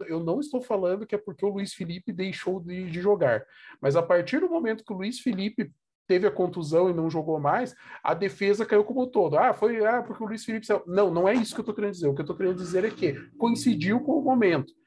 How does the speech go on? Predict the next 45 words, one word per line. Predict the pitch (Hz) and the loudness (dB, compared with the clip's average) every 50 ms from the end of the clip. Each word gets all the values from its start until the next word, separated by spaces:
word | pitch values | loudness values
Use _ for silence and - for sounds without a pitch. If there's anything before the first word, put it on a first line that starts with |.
| _ _ - - _ - | _ _ -20 -20 _ 0
E | - 196 214 233 262 311 - - | 2 4 4 4 4 2 0 -8
o | - 233 220 | -6 -4 -4
estilo | 220 - - - 226 214 226 | -2 -2 -2 -2 0 0 0
de | 214 277 | 0 0
jogo. | 247 220 220 196 175 160 156 | 2 4 4 4 4 2 0
Naquele | 170 175 175 - 254 320 381 320 | 0 0 0 0 0 0 0 0
momento, | 320 262 202 196 214 240 240 220 - 190 | 0 -2 0 0 0 0 -2 -4 -4 -6
o | 175 | -8
Santos | - - 220 226 - - | -2 -2 -2 -2 -2 -2
tava, | - 247 247 247 | 0 0 0 0
parecia | 247 - 240 240 240 - - - 277 294 | 0 0 -2 -2 -2 -6 -6 -6 -6 -6
que | 294 - | -4 -2
tava | 320 277 330 311 | -2 0 0 0
crescendo | - 285 294 262 - - - 233 247 240 233 | -2 -2 -2 -2 -2 -4 -4 -2 -2 -2 -4
com | - - | -4 -4
o | 151 143 | -4 -4
Diniz. | 139 139 139 131 120 117 - - - _ _ _ - - - - _ | -2 -2 -2 -2 -4 -6 -12 -16 -20 _ _ _ -20 -20 -20 -12 _
E | 160 165 156 | -6 0 2
daí | 185 185 190 196 | 4 4 4 4
depois | 185 226 220 - 214 220 220 220 247 262 262 - - - _ - - _ | 2 -2 -2 0 2 4 4 6 4 2 0 -4 -12 -18 _ -20 -20 _
veio | - 160 165 202 202 214 | -12 0 4 6 6 6
a | 208 | 6
derrocada, | 226 214 190 208 233 233 - 226 196 196 202 208 208 240 233 | 4 2 2 0 -2 -2 0 2 4 4 4 4 2 0 -2
que | 240 247 | -2 -2
é | 214 | 0
natural | 202 185 190 - 208 180 175 | 0 0 -2 0 0 2 2
dos | 185 185 - | 0 0 -6
trabalhos | - - 190 180 175 170 185 175 | 0 0 2 2 2 0 0 -4
do | 170 170 | -8 -12
Diniz, | 160 190 180 165 156 147 127 127 | -12 -12 -10 -8 -6 -6 -6 -6
né? | 120 117 120 120 117 117 117 120 120 120 | -6 -6 -4 -4 -6 -6 -6 -6 -4 -4
Ele | 120 123 123 | -6 -6 -4
tem | - 143 143 | -2 -2 -2
um | 151 156 156 | 0 0 2
ápice | 143 143 156 180 180 - - - 208 190 | 2 2 2 2 0 -4 -8 -8 -4 0
e | 185 | 0
a | 180 | 0
queda, | 180 - 170 151 156 160 190 | 0 0 -2 -2 0 0 0
e | |
o | 190 | 0
nosso | 185 180 175 175 - 156 | 2 0 0 2 2 0
ápice | 160 - - - | 0 0 -4 -10
foi | - 175 160 | -8 -8 -6
muito | 160 160 165 180 | -6 -6 -4 -2
baixo. | 165 143 135 127 - - | 0 2 2 0 -2 -10